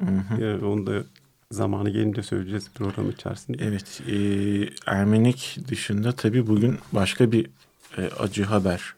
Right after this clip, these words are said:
Speaker 1: alındı. E, Isparta'nın Yalvaç ilçesinde elma bahçelerinde çalışan,
Speaker 2: Evet.
Speaker 1: e, işçileri, e, gelen dosta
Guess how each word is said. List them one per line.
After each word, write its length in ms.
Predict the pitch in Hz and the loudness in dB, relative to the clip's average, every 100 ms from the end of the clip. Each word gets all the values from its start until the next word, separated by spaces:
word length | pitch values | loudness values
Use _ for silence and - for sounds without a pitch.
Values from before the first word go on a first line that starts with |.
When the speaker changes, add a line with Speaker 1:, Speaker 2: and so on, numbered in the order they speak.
| _ | _
Speaker 1:
alındı. 480 | 95 92 92 95 135 135 - - - - - - - - _ _ _ - | -2 0 2 0 -2 -6 -14 -20 -20 -20 -20 -20 -20 -20 _ _ _ -2
E, 60 | 104 98 98 95 95 95 95 95 - | 0 2 4 2 2 0 0 -2 -4
Isparta'nın 760 | 104 - - 104 104 107 110 - | -4 -2 2 2 2 2 2 2
Yalvaç 640 | 110 104 98 95 95 - - | 2 4 4 2 0 -6 -4
ilçesinde 600 | 113 - 95 - 104 120 | -6 -4 -4 0 2 4
elma 260 | 104 110 104 | 4 6 4
bahçelerinde 760 | 95 - 98 95 95 95 98 98 - | 2 0 0 2 4 2 2 -4 -4
çalışan, 480 | 98 95 - 104 123 | -2 -2 -2 -2 0
Speaker 2:
Evet. 340 | 113 107 - - - - - | -2 -4 -10 -12 -12 -16 -6
Speaker 1:
e, 260 | 110 101 98 | 0 0 0
işçileri, 840 | - - - 104 131 131 - 113 | -4 -4 -2 0 2 2 0 -2
e, 320 | 101 101 101 | 0 2 0
gelen 400 | 98 104 110 113 | 2 6 8 8
dosta 340 | 101 - - | 4 0 -6